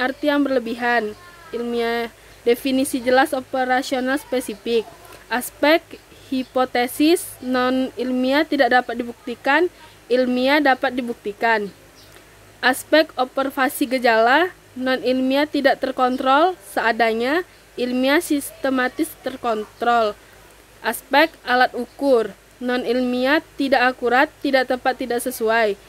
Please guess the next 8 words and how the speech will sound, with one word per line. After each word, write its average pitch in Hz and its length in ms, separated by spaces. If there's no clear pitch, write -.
Ilmiah 254 640
akurat, 269 480
tetap 254 280
sesuai. 220 580
Aspek 277 640
pelapor 262 680
hasil 294 340
penelitian, 233 840